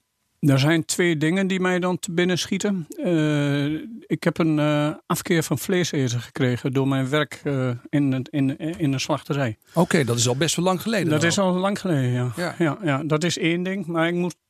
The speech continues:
Speaker 1: meer in het bijzonder denken aan wat een professor mij ooit eens zei.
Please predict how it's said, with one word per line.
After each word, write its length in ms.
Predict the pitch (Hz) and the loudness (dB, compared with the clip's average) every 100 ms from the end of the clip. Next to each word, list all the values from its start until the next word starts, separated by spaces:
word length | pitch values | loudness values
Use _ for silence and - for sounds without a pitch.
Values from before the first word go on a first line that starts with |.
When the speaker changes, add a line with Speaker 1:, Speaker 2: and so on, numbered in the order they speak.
| _ | _
Speaker 1:
meer 260 | - 175 190 180 | -2 2 2 0
in 60 | |
het 80 | 165 | -2
bijzonder 440 | 156 185 226 214 | -2 -2 -2 -2
denken 320 | 196 202 160 214 | -2 -2 -2 -2
aan 200 | 180 165 | 0 0
wat 120 | 160 | 0
een 140 | 156 | -2
professor 540 | - 160 - - 156 131 | 0 -2 2 2 2 2
mij 240 | 127 131 | 0 0
ooit 240 | 143 131 135 | 0 0 -2
eens 120 | - | -2
zei. 420 | 139 143 180 | -2 0 -2